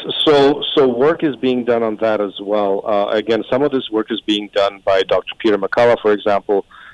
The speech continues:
Uh, you know, we've, we've had individuals, uh, I, I should say he's had individuals who started taking nattokinase, for example, that breaks down the spike protein,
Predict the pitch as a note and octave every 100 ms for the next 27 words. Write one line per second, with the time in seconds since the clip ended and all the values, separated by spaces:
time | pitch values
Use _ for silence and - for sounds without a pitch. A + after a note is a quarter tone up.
0 | - - G2 F#2+ - A2 G2 F#2+ A#2+ C#3
1 | B2+ A2+ C3+ - A2+ A2 A2+ G#2 G2+ G#2+
2 | A2 G#2 G2 F2+ - - - - F#2+ F2+
3 | E2+ - G2 G#2 - - - - G2+ A2+
4 | D3+ C3+ A2 A2 G2+ G2+ G2+ G2+ F#2 F2+
5 | - A2 G#2 G2 - - - - - -
6 | - B2 A#2 - A#2+ A#2+ A#2+ A2 A2 -
7 | A2+ A2 G2+ - G#2 F#2 F#2+ F#2+ - F2
8 | F2+ F2+ F#2+ F#2 - F#2+ F2+ - B2+ B2+
9 | - G#2+ - G#2 G2